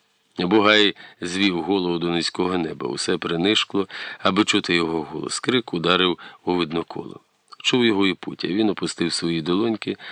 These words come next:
здійняті догори, а коли околиці відлунали ревиськом, хлопчина здогадався, що благання оминуло тварину, і з горища не зліз.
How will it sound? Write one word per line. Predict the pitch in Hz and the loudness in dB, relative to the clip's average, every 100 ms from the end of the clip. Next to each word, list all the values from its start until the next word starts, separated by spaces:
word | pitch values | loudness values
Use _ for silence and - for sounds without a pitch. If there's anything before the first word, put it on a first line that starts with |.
| - - | -14 -10
здійняті | 90 101 104 92 - | 0 4 4 4 -2
догори, | 90 87 90 87 85 | 0 0 0 0 0
а | |
коли | - 110 120 107 - - - _ _ _ - | 0 2 2 0 -8 -18 -20 _ _ _ 0
околиці | 117 - 127 117 - 110 | 2 4 4 4 4 4
відлунали | 101 104 104 104 101 | 4 4 6 6 4
ревиськом, | 92 92 113 110 - 107 101 92 73 | 2 2 0 0 0 2 2 2 -2
хлопчина | 104 117 - 123 110 | 0 2 4 2 2
здогадався, | 92 95 95 113 107 107 | 4 2 4 2 2 2
що | 95 98 | 2 2
благання | 90 95 95 95 92 | 2 4 4 4 2
оминуло | 90 87 85 80 | 2 0 0 -2
тварину, | 80 80 - - - - - - - | -6 -8 -6 -6 -8 -12 -20 -14 0
і | 101 | 0
з | 82 | 2
горища | 90 110 110 - | 4 4 4 0
не | 90 82 | 0 -2
зліз. | 80 71 - - | -6 -12 -12 -12